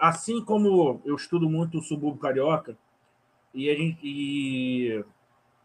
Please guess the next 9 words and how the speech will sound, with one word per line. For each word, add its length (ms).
a 220
academia, 760
né, 180
a 60
historiografia, 920
por 140
muito 360
tempo 400
deixou 680